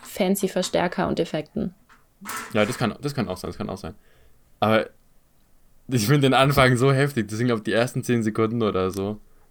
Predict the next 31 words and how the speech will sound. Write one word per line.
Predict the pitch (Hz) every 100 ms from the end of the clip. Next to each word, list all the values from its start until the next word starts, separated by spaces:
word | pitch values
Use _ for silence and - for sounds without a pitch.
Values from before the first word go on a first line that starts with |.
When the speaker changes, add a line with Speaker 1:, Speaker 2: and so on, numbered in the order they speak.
| _ _ -
Speaker 2:
Es | 104 101
ist, | 104 - _ _ _ _ _ _ -
ich, | 104 - 107
keine | 107 95
Ahnung, | 90 87
ich | 90
find's | 90 87
sehr, | 90
sehr | 85 92
geil. | 90 92 98 _ _ _ - - _ _ _ - - - -
Speaker 1:
Was | 220
ich | 233 233
auch | -
ziemlich | 220 220 214
witzig | - 202
fand, | 202 190
ich | 202 202
weiß | 196
gar | 202
nicht | 202 202
mehr, | 196 185
wo | 190
ich | 202
das | 185
gesehen | 180 175 170 202
hab, | 208 214 - - - - _
ähm, | 190 185 180 185 -
auf | 190 -
Instagram, | 202 - 185 185 185 185 175
wie | 190 190
die | 190